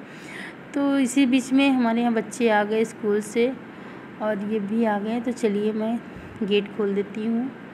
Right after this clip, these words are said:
और इन लोग को अंदर लेती हूँ, उसके बाद मैं मिलती हूँ आप लोगों से।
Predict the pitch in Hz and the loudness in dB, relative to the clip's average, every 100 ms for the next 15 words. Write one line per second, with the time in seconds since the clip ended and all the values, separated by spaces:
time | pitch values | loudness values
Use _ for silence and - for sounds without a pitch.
0 | - - - - - - 202 202 190 - | -16 -16 -16 -16 -14 -8 -6 -4 -6 -10
1 | - - - - - - 208 196 196 202 | -12 -14 -14 -14 -12 -6 -2 -2 -2 -2
2 | 196 196 202 190 - 214 220 285 - - | -2 0 0 -2 -4 -6 -4 -4 -8 -16
3 | - - - - 214 - 208 196 190 202 | -16 -16 -16 -10 -8 -4 -4 -2 -2 0
4 | 196 190 185 202 202 185 208 202 202 196 | 0 0 -2 -4 -4 -4 -6 -6 -6 -2
5 | 262 | -2